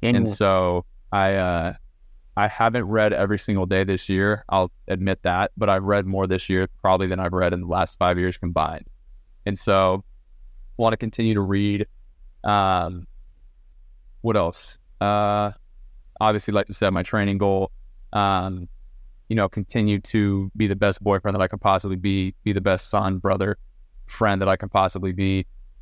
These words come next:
Speaker 1: really just continue to be on my own journey to being the best version of myself possible. Um, and again, that requires, you know, commitment from the mindset perspective, physical,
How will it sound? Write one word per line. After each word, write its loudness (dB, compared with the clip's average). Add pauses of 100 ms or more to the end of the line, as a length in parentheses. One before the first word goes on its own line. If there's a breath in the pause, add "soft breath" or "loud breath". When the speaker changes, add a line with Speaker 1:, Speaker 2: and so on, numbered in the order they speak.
(120)
Speaker 1:
really 2
just 0
continue 0
to -2
be 0
on 2
my 0
own 2
journey -2
to -2
being 0
the 0
best 0
version -2
of -6
myself 0
possible. -2 (220)
Um, -2 (180)
and 0
again, 2
that 2
requires, 0 (200)
you -2
know, 0
commitment 0
from -4
the -2
mindset -2
perspective, 0
physical, -2